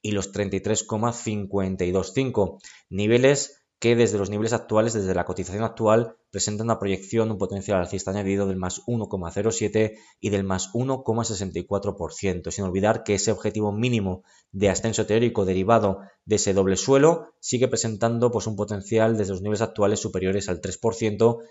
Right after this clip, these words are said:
alcanzando los treinta y cuatro coma diecinueve en, en este sentido. Así que mantenemos también una actitud constructiva en el corto plazo por parte de la plata.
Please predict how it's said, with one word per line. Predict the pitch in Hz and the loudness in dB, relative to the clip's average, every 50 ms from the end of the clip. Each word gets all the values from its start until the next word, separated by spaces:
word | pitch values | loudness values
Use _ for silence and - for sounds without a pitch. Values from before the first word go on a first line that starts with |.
| _ - | _ -6
alcanzando | - 107 107 113 110 104 98 - 107 104 110 | -4 -2 0 0 0 0 2 0 0 0 0
los | 107 101 | -4 -2
treinta | - 107 95 87 95 | -4 -4 -4 -4 -4
y | 92 - | -4 0
cuatro | 104 104 104 107 101 | 0 0 0 0 -4
coma | - 104 101 104 107 107 | -2 -2 -2 0 -2 0
diecinueve | 104 104 95 - 92 90 90 95 95 92 98 104 104 101 - - - - - _ - | 0 -2 -2 -2 -6 -6 -2 -2 0 2 2 2 0 0 -4 -18 -20 -20 -20 _ -6
en, | - 98 95 92 92 90 90 85 - | -2 0 0 0 0 -2 -4 -6 -6
en | - 104 | -6 -6
este | 92 - - - | -6 -6 -4 -4
sentido. | - 90 80 76 80 80 82 | -4 -4 -4 -6 -6 -4 -4
Así | - - 107 95 | -4 -4 -4 -4
que | - 107 104 | -2 -2 -2
mantenemos | 101 98 95 92 95 92 101 107 110 110 107 - - - | 0 -2 -4 -2 -2 -4 -2 -2 -2 -2 -4 -6 -4 -4
también | 95 92 98 98 104 107 113 107 - - | -2 -2 0 0 0 0 0 0 -2 -4
una | 123 123 123 | -2 -2 -2
actitud | 113 - 113 104 95 98 92 - | -2 -2 -4 -6 -4 -6 -4 0
constructiva | - 120 - - - 95 - - - 101 101 104 104 104 - - - _ - | -2 -2 -2 -2 -8 -10 -8 -2 0 2 2 2 2 0 -2 -14 -20 _ -10
en | - 92 | -6 -6
el | 87 90 - | -6 -4 -2
corto | - 113 - 104 87 | -2 0 0 0 -2
plazo | - 98 92 - - 104 92 - | 0 0 0 0 0 -4 -2 -2
por | 90 85 - | -4 -4 -2
parte | - 98 95 90 85 - 95 95 92 - - | 0 0 0 0 0 -2 -2 -2 -2 -4 -6
de | 92 90 87 | -6 -6 -4
la | 80 76 76 - | -4 -4 -8 -10
plata. | - - - _ - - - | -14 -16 -16 _ -20 -20 -20